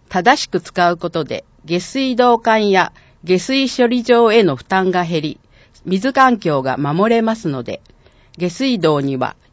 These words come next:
異物などを流さないようご理解とご協力をお願いします。競争入札参加資格審査申請、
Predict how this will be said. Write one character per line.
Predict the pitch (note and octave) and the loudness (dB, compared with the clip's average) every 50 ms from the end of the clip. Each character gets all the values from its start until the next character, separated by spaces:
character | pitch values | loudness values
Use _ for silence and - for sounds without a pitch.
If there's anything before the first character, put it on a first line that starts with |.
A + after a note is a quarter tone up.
| _ - | _ -8
異 | E3 E3 | -6 -4
物 | F3 A#3+ A#3+ - A#3 | -2 -2 -2 -2 0
な | A#3+ A#3+ A#3 A3+ | 2 4 4 4
ど | F3 E3 C#3+ | 4 2 0
を | C3+ C3 | 0 0
流 | C#3+ D3 D3 G3 A3 | -2 0 0 0 0
さ | A3+ - B3+ | 2 2 2
な | B3 A3+ G3+ F#3+ | 2 2 2 2
い | E3 C#3+ C#3+ | 0 0 -2
よ | C#3+ C#3 B2 - - | -2 -4 -4 -6 -10
う | - - _ _ - D#3 | -18 -20 _ _ -8 -4
ご | - F3 | -2 -2
理 | F#3+ C4 B3 | 0 -2 0
解 | - G#3 F3+ D#3+ D3 | 2 2 2 2 0
と | D3 - - B2+ - | -2 -6 -6 -6 -6
ご | - - D#3 D#3+ | -4 -4 -6 -4
協 | E3 - A#3+ A#3+ A#3+ | 0 2 4 4 4
力 | A3+ A#3 A3 G#3 - G#3 G3+ | 4 2 0 0 0 2 2
を | G3 | 2
お | F#3+ F3+ | 2 2
願 | F#3 F3 E3+ E3+ E3 E3 | 2 0 0 -2 -2 -2
い | D#3+ | -4
し | D#3+ - E3 C#3+ | -6 -6 -6 -6
ま | C#3 C3+ C#3+ | -6 -8 -10
す。 | - - - _ _ _ _ _ _ _ _ _ _ _ | -14 -20 -20 _ _ _ _ _ _ _ _ _ _ _
競 | - - B3 B3+ C4 | 2 6 6 6 6
争 | C#4+ - - C4+ C4 C4 C4 | 4 4 2 4 4 4 4
入 | B3+ B3+ B3 A#3+ A3+ | 4 2 2 2 2
札 | - - D3+ - - A#2+ | 0 -2 -4 -4 -8 -14
参 | A#2 - - G3 A#3+ C4 | -6 -2 0 0 0 0
加 | - - B3 B3 | 2 2 2 2
資 | - - | 0 0
格 | - - A3+ A3+ - A3+ | 0 0 0 0 0 -2
審 | G3+ - - A3 G3+ F3+ | -4 -2 0 0 0 0
査 | E3+ - B2 - - | 0 -2 -6 -8 -8
申 | - - - - E3+ F3 F3 | -10 -12 -6 -2 0 0 -2
請、 | E3+ - - E3 D3 C#3 C3+ C#3 | -2 -4 -4 -2 -2 -2 -2 -6